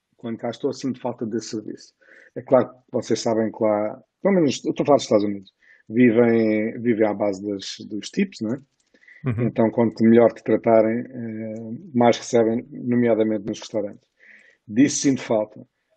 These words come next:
Speaker 1: Eh, da qualidade de algum tipo de produto, muito sinceramente, não. Não, não, não, não estou a ver nada que, não
Speaker 2: Um
Speaker 1: estou a
Speaker 2: bom
Speaker 1: ver nada assim de
Speaker 2: azeite,
Speaker 1: repente.
Speaker 2: um bom vinho, uma
Speaker 1: Não,
Speaker 2: boa
Speaker 1: vinho,
Speaker 2: carne.
Speaker 1: vinho talvez, vinho talvez, eh, se bem que há bons vinhos na Califórnia,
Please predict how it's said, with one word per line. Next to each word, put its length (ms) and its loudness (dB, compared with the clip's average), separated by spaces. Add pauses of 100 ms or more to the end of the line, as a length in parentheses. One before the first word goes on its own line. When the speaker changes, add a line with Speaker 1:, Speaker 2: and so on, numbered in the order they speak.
Speaker 1:
Eh, 320 4
da 160 2
qualidade 560 4
de 80 4
algum 260 0
tipo 240 -8
de 80 -20
produto, 560 -6 (800)
muito 240 -16
sinceramente, 640 -4
não. 220 -12 (140)
Não, 140 -16
não, 280 -8
não, 460 -10 (180)
não 120 -8
estou 200 6
a 60 4
ver 100 6
nada 320 4
que, 140 0 (1200)
não 140 -2
Speaker 2:
Um 60 -2
Speaker 1:
estou 200 6
a 40 6
Speaker 2:
bom 60 4
Speaker 1:
ver 160 6
nada 220 6
assim 220 0
de 80 -8
Speaker 2:
azeite, 120 -8
Speaker 1:
repente. 260 6
Speaker 2:
um 20 0
bom 160 -2 (160)
vinho, 640 -2 (160)
uma 160 -4
Speaker 1:
Não, 220 8
Speaker 2:
boa 100 4
Speaker 1:
vinho, 220 6 (140)
Speaker 2:
carne. 160 -4
Speaker 1:
vinho 280 2
talvez, 520 4 (120)
vinho 280 -4
talvez, 800 -4
eh, 240 -2
se 160 -12
bem 160 -6
que 120 -6
há 80 0
bons 320 -6
vinhos 340 -6
na 100 -6
Califórnia, 920 2